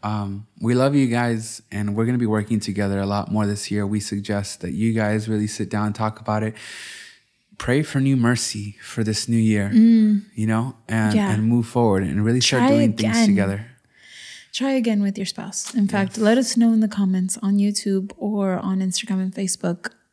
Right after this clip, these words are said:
Speaker 2: Tell us so that we can be accountable to each other, what you're gonna try
Speaker 1: Yeah.
Speaker 2: with your spouse.
Speaker 1: Yes.
Speaker 2: Just some, I don't know, hit the gym together again. Um, I don't know, dinner time?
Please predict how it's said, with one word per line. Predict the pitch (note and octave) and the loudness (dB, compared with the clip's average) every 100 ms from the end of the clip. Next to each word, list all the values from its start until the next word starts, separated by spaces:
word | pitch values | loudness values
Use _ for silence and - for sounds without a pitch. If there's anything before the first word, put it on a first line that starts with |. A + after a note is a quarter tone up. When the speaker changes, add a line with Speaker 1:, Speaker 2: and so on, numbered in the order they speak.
| _ _ _ _ _ - | _ _ _ _ _ -6
Speaker 2:
Tell | - C#4 B3+ | 0 4 4
us | F#3+ - | 2 0
so | - G3+ | 2 2
that | F#3 | 2
we | F#3+ | 2
can | F#3+ G#3+ | 2 2
be | G#3 | 2
accountable | F#3 - G3 F#3+ F#3 | 0 0 0 2 0
to | F#3 - | -2 -2
each | F#3 F#3+ | -2 -2
other, | F3 F3+ F3+ F#3+ - - - - | -4 -6 -6 -8 -12 -20 -20 0
what | G#3+ G#3 A3+ | 6 6 6
you're | A#3 A#3 | 2 2
gonna | G#3+ G3 | 0 0
try | - F#3+ - - G3+ - | -2 -4 -6 -8 -10 -8
Speaker 1:
Yeah. | A2+ G#2 - | -6 -6 -2
Speaker 2:
with | G3+ F#3+ F#3+ | 4 4 2
your | F#3 | -4
spouse. | - - - G#3 - - | -4 -8 -10 -4 -2 -2
Speaker 1:
Yes. | G#2+ G#2+ | -4 -2
Speaker 2:
Just | - - | -2 2
some, | B3+ C#4 C4 - | 4 2 0 -4
I | D#4+ | 2
don't | E4 | 4
know, | A3+ B3+ | 6 6
hit | B3+ C#4+ | 4 4
the | |
gym | A#3 A3+ C4 | 0 0 0
together | C4+ G3 F3+ F3+ F3+ | 0 -2 -2 -2 -2
again. | F3+ - - - | -4 -8 -10 -2
Um, | G#3 A3 G#3+ G#3 | 2 2 2 -2
I | A#3 | -6
don't | E4 A#3+ | -2 0
know, | C#4 D4+ G#3 A3+ F#3 | 0 -2 -4 -6 2
dinner | G3+ A#3+ C#4+ | 4 4 2
time? | D4+ F4+ | 0 0